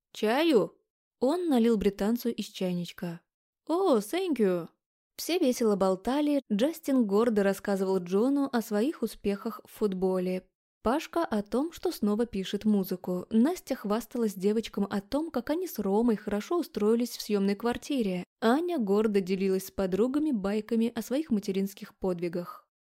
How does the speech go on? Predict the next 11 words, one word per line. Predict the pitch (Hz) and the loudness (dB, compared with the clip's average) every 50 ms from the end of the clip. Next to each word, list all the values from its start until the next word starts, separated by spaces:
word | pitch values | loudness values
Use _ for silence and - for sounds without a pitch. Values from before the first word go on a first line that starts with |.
| _ _ _ - | _ _ _ 2
Воспользовавшись | 226 226 226 - - 349 392 330 247 220 196 190 - - 208 202 | 2 2 2 2 0 0 2 2 2 0 0 0 -2 -2 -2 0
моментом, | 214 202 196 202 247 302 349 330 - 339 311 | 0 0 2 2 2 2 0 0 0 2 4
Мария | 277 254 254 285 349 392 339 | 4 4 4 4 4 4 2
Федоровна | 247 - - 214 254 247 277 285 285 277 262 | 2 2 2 0 2 2 0 0 0 0 0
позвала | - 220 196 190 196 196 190 185 | 0 0 0 0 2 2 2 2
внука | 180 185 190 185 - 202 196 | 0 0 -2 -2 -2 -4 -6
к | - | -6
себе | - - 202 190 233 302 339 | -4 -4 -2 -2 0 -2 -2
и | - - 220 | -2 -2 -4
тихо | 202 - - 226 - - 220 | -4 -4 -4 -6 -4 -4 -4
прошептала: | - 208 202 - - 196 - - - 190 190 185 175 175 175 175 180 | -4 -4 -4 -4 -6 -8 -6 -4 -2 -2 -2 -2 -2 -4 -6 -8 -12